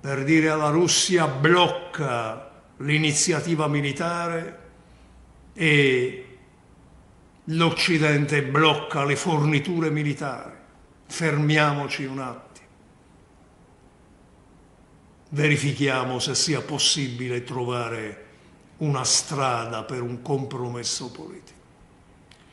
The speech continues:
Ad oggi non si vede la luce in fondo al tunnel e anzi sembra che più passano i mesi,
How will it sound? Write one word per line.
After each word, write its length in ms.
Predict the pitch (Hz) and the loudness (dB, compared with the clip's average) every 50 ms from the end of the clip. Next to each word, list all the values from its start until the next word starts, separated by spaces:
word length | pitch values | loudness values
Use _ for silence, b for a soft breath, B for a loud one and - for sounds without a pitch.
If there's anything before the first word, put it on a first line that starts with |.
| B B B B B B _ - | B B B B B B _ -10
Ad 220 | 139 135 131 131 | -8 -6 0 2
oggi 720 | 156 165 175 170 170 160 139 117 165 180 185 - - - - - _ - _ _ _ _ _ _ _ _ - - - - - - _ _ _ - | 4 4 4 2 0 -4 -4 -4 -4 -4 -6 -8 -12 -18 -20 -20 _ -20 _ _ _ _ _ _ _ _ -20 -20 -20 -20 -20 -20 _ _ _ -10
non 320 | - 143 139 139 147 147 147 | -6 -4 -2 0 0 0 0
si 180 | - - 156 | 0 0 0
vede 760 | 139 139 139 135 131 120 127 123 123 120 120 131 - - - - - - - _ _ _ _ _ | 0 0 0 0 0 -2 -2 -4 -4 -4 -6 -8 -10 -14 -20 -20 -20 -20 -20 _ _ _ _ _
la 160 | 151 135 135 | -8 -6 -4
luce 340 | 135 147 156 147 147 - 139 | -4 -4 -4 -4 -4 -4 -4
in 100 | 135 127 | -4 -4
fondo 340 | - 143 139 135 127 135 135 | -4 -4 -4 -4 -4 -6 -6
al 80 | 123 | -6
tunnel 360 | 123 139 120 104 101 104 - - - _ _ _ _ _ _ _ b b b b b b b b b b _ _ _ _ _ _ | -8 -10 -12 -12 -14 -16 -20 -20 -20 _ _ _ _ _ _ _ b b b b b b b b b b _ _ _ _ _ _
e 160 | - 156 147 | -6 -4 -2
anzi 560 | 139 127 123 113 - - - - - - - - - - - _ _ _ _ _ _ _ _ _ - - - _ _ _ - | -2 -2 -4 -6 -10 -10 -10 -8 -8 -8 -10 -14 -20 -20 -20 _ _ _ _ _ _ _ _ _ -20 -20 -20 _ _ _ -20
sembra 640 | _ - - - 156 143 131 127 120 123 127 123 117 | _ -8 -6 -4 -2 -2 -2 -4 -4 -6 -6 -6 -8
che 560 | - 135 123 120 117 113 117 123 - - - - - _ _ _ _ _ _ _ | -8 -8 -8 -6 -6 -8 -10 -10 -12 -16 -20 -20 -20 _ _ _ _ _ _ _
più 320 | - 151 143 139 123 - - | -6 -4 -4 -4 -4 -6 -4
passano 560 | - 156 139 - - - - 131 127 127 123 | -2 0 0 0 -2 -4 -4 -6 -8 -8 -8
i 80 | 120 117 | -8 -8
mesi, 640 | 113 113 117 117 127 123 117 131 139 143 147 135 | -8 -10 -10 -10 -10 -12 -12 -12 -12 -12 -14 -16